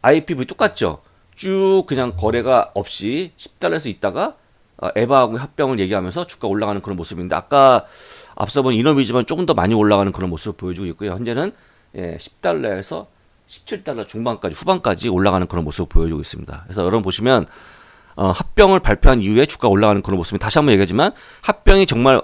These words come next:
완벽하게 돼서 그 회사 이름으로 합병이 돼서 여러분들 앞에 선보일지, 두 번째는 아까 얘기한 것처럼 얼마나 또 꿈과 희망이 있는지, 아까 얘기한 것처럼 솔직히 조금 에바가 좀 나와 보이지만 얼마나 큰 회사가 전략 차별을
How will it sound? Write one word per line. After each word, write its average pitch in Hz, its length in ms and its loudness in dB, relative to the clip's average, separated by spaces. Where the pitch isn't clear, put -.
완벽하게 123 400 0
돼서 95 540 2
그 123 140 2
회사 127 180 4
이름으로 113 580 4
합병이 - 360 0
돼서 131 340 2
여러분들 110 320 4
앞에 143 420 6
선보일지, 175 680 -2
두 120 100 -2
번째는 135 440 2
아까 - 160 -2
얘기한 143 180 2
것처럼 139 320 0
얼마나 160 400 6
또 143 300 4
꿈과 180 240 0
희망이 156 220 0
있는지, 90 460 -2
아까 139 240 4
얘기한 127 160 4
것처럼 127 260 -2
솔직히 202 300 -2
조금 185 300 2
에바가 143 300 2
좀 156 120 -2
나와 104 200 4
보이지만 95 520 2
얼마나 147 340 4
큰 180 180 -6
회사가 156 380 0
전략 110 300 -2
차별을 151 400 -2